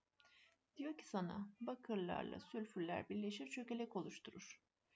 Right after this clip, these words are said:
Sodyum sülfürden sülfür gelecek, bakır iyonlarını alacak diyor sana. Bakır iyonları azalacak. Bakır iyonları azalırsa denge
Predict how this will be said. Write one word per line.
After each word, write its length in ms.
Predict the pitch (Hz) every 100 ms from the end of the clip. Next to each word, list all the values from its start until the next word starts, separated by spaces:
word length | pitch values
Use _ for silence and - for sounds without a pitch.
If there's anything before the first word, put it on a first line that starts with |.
| - _
Sodyum 440 | - 233 220 226 226
sülfürden 600 | - 220 - 214 226 226
sülfür 400 | - 220 - 220
gelecek, 580 | 208 208 202 302 330 -
bakır 260 | 233 240 262
iyonlarını 500 | 240 226 208 208 226
alacak 460 | 208 185 175 175 -
diyor 200 | 160 170
sana. 380 | - - 180 180 _ _ _ _ _ -
Bakır 260 | 214 247
iyonları 420 | 247 214 185 202 269
azalacak. 720 | 262 254 240 247 247 - _ _ _ _ _ _ _ - - -
Bakır 280 | 226 208 233
iyonları 440 | 226 226 220 220 208
azalırsa 600 | 214 220 220 214 214 214
denge 480 | 220 220 233 294